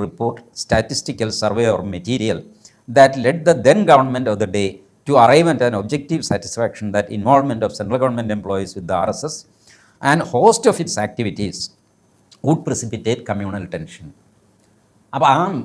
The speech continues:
ഓഫീസ് മെമ്മോറാൻഡത്തിൽ അവർ പറയുന്നു, എന്താ, ആൻറ്റി സെക്യുലർ ആക്ടിവിറ്റീസ്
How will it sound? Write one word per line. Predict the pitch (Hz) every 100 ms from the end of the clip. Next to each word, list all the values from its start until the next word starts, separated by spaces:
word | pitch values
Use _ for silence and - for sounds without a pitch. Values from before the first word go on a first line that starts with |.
| -
ഓഫീസ് | 123 - 202
മെമ്മോറാൻഡത്തിൽ | 185 156 156 151 123 131 131 82 - _ _ _ -
അവർ | 135 147 135
പറയുന്നു, | 131 151 131 120 - _ _
എന്താ, | 123 135 120 -
ആൻറ്റി | 107 151 160 202
സെക്യുലർ | 180 - - 131 117 - - _ _ _ _ 110
ആക്ടിവിറ്റീസ് | 117 110 120 110 113 104